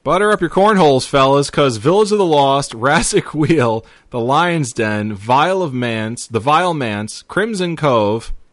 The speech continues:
Rulin Yill's Fall, Hall of the Dead, Sanguine's Dem-, Demence, Demst,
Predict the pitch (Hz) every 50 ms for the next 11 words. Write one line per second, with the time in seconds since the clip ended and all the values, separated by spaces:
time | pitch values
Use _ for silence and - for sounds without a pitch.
0 | _ _ _ _ _ _ _ _ _ _ _ _ _ _ _ _ _ _ _ _
1 | - 113 110 135 180 208 226 226 214 196 190 185 180 175 170 - - 147 127 113
2 | 107 107 110 113 120 117 - - 156 165 196 214 220 185 165 165 143 139 127 107
3 | 101 98 98 98 95 - - - - 151 151 175 196 202 208 202 185 170 - -
4 | 151 143 131 123 - - - _ _ - 127 131 127 113 104 113 120 - - -
5 | - _ _ _ _ _ _ _ _ _ _ _ _ _ _ _ _ _ _ _
6 | _ _ _ _ _ _ _ _ _ _ _ _ _ _ _ _ _ _ _ _
7 | _ _ - 131 120 113 120 123 - - -